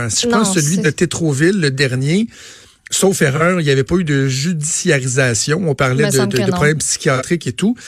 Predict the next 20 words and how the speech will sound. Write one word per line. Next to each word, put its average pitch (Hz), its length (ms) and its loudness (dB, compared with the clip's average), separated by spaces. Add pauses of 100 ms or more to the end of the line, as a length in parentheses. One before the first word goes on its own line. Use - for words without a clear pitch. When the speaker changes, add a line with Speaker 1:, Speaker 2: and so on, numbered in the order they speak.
(320)
Speaker 1:
Mais 113 80 -6
dans 170 160 2
des 180 120 0
cas 220 120 0
où, 226 80 2
effectivement, 143 420 0
il 185 80 4
y - 20 4
a 151 40 2
eu 175 80 2
de 170 40 2
la 147 100 4
violence 139 440 0
conjugale, 143 720 0 (400)
est-ce 214 220 -2
que 185 100 2
ce 156 160 0
serait 127 200 0
pas 185 160 0
effectivement 131 520 0